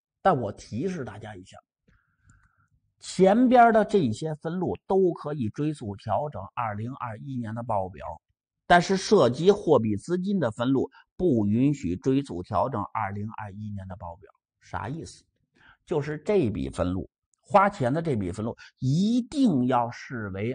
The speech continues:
二零二二年新发生的业务。貌似我现在结合这道题，我一定视为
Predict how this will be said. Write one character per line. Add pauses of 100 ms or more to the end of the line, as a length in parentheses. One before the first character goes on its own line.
(140)
二
零
二
二
年
新
发
生
的
业
务。 (580)
貌
似
我
现
在 (280)
结
合
这
道
题，
我
一
定
视
为